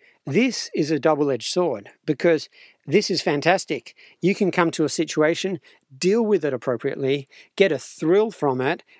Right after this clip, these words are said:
reinforces your positive change, you have metacognition, you think about thinking, you say, "Well, this is different, this is who I am at, at, at the level of identity,"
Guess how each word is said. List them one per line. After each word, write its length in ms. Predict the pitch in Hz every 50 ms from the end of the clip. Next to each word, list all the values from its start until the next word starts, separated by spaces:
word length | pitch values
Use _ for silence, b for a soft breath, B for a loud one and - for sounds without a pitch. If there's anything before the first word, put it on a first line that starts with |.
| b b
reinforces 840 | 156 185 196 185 185 170 - - 175 160 165 - - 165 139 -
your 320 | - 147 147 143 135 123 - b b b b b b
positive 440 | - - 196 208 190 214 170 165 131
change, 480 | - - 165 151 151 156 165 160 - - b b b b
you 100 | - 151
have 120 | 143 156 151
metacognition, 800 | 151 170 190 202 196 - - 170 156 143 160 160 - - 156
you 80 | 147 135
think 280 | - - - 240 247 -
about 300 | 180 156 151 131 - -
thinking, 320 | - 160 156 - 170 160
you 80 | 151 143
say, 240 | - - 165 151
"Well, 140 | 139 151 151
this 200 | 151 180 151 -
is 140 | 160 139 - - 151 131 _
different, 360 | - 196 180 - 185 151 143 147
this 180 | 165 160 -
is 140 | 165 147 -
who 180 | - 196 202 202
I 120 | 190 170
am 140 | 170 160 151
at, 160 | 143 135 131 - -
at, 140 | 147 139 -
at 180 | 151 143 139 123 - _ -
the 240 | 302 165 139 151 151
level 300 | 151 170 180 156 156 151
of 120 | 147 127
identity," 600 | 135 131 123 120 151 180 190 - - - 151 147